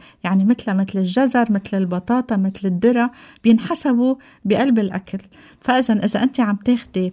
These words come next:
لنقول، آه، صحن في بقلبه يخني مع رز وحده سلطة في شمندر، بدنا نخفف من الرز شوي لنقدر ناخد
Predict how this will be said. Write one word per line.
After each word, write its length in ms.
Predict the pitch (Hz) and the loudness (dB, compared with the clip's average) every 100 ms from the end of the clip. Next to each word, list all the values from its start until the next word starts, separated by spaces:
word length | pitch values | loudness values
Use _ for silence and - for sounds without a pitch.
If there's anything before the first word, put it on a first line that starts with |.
| - _ - | -10 _ -6
لنقول، 520 | 208 208 208 233 202 - | -2 0 0 0 0 -4
آه، 180 | 185 190 | -4 -4
صحن 460 | 190 - - 208 190 - _ | -2 -4 -2 -4 -4 -8 _
في 260 | - 226 | -2 -2
بقلبه 640 | 196 185 220 196 185 190 175 196 | 0 0 -2 0 -2 -2 -4 -2
يخني 480 | 226 - - 202 | -2 -2 -2 -2
مع 240 | 185 175 180 | -2 -4 -2
رز 360 | 220 285 - - - - | -2 -2 -6 -14 -20 -10
وحده 400 | 190 - 262 214 | -6 -2 0 0
سلطة 380 | 196 247 226 208 | -2 0 0 -4
في 180 | 196 208 | -4 -6
شمندر، 580 | - 208 214 220 262 269 | -4 -2 0 0 -2 -2
بدنا 280 | 226 226 | 0 2
نخفف 520 | 226 - 311 - 233 220 | 2 -2 -6 -4 -4 0
من 180 | 202 | 0
الرز 560 | 196 190 240 294 - - _ _ 196 | 0 0 0 -2 -4 -12 _ _ -12
شوي 440 | - 220 226 262 | -8 -2 0 0
لنقدر 460 | 240 220 196 202 196 | 2 0 0 -2 -2
ناخد 380 | 202 - 196 | -2 -2 -4